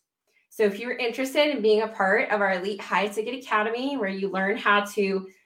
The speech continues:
build a business from the ground up, create a, an online course, have solid business strategy, a clear structured plan,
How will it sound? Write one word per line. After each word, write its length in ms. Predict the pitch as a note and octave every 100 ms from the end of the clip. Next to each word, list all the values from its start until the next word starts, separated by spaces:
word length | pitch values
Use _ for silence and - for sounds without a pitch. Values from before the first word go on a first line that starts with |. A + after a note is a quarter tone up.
| _ -
build 200 | A3+ D4
a 80 | B3+
business 360 | C4 B3+ B3+
from 180 | A#3 G#3+
the 100 | G3
ground 420 | G3 F#3+ F3+ F#3
up, 260 | A3+ G#4+ - - _ _ _ -
create 460 | G#3+ G#3+ G#3 G#3 -
a, 360 | G3 F#3+ F#3+
an 140 | G3+ F#3
online 320 | F3+ F3 F3
course, 540 | - A#3 C#4+ - - _ _ _
have 220 | - G3
solid 420 | - G3 F3+ F3+ G#3+
business 360 | G#3+ B3+ C4+
strategy, 680 | - A#3+ A#3 A3+ A#3+ A#3+ A3
a 120 | F#3+ G3
clear 280 | - F#3+
structured 580 | F#3+ - E3+ - F#3 F3+
plan, 500 | - B3 A#3+ A#3 C4+